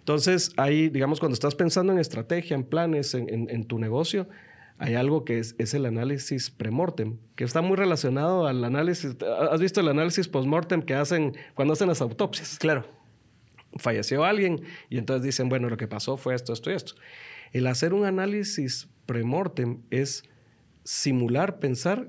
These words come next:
Speaker 1: que todo falló.
Speaker 2: Mm.
Speaker 1: Se me cayó el enlace, se me cayó los sistemas, eh, se enfermó las personas. ¿Qué hago en esos casos? Y entonces a cada una de esas situaciones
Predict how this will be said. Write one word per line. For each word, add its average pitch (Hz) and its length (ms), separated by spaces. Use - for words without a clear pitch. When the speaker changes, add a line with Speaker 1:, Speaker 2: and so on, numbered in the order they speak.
Speaker 1:
que 127 100
todo 151 180
falló. 127 260
Speaker 2:
Mm. 127 200
Speaker 1:
Se - 140
me 110 140
cayó 110 340
el 120 80
enlace, 156 760
se 113 320
me 110 160
cayó 117 560
los 107 300
sistemas, 156 800
eh, 104 220
se 113 120
enfermó 113 380
las 113 160
personas. 175 580
¿Qué 135 220
hago 143 280
en 123 100
esos 123 220
casos? - 420
Y 123 100
entonces 120 340
a 117 140
cada 156 240
una 160 180
de 156 60
esas 160 180
situaciones 135 720